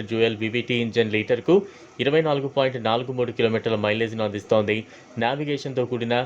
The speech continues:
ఏడు అంగుళాల స్మార్ట్ ప్లే స్టూడియో టచ్ స్క్రీన్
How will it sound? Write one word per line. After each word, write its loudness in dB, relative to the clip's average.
ఏడు 2
అంగుళాల 2
స్మార్ట్ 2
ప్లే 4
స్టూడియో 4
టచ్ 0
స్క్రీన్ 0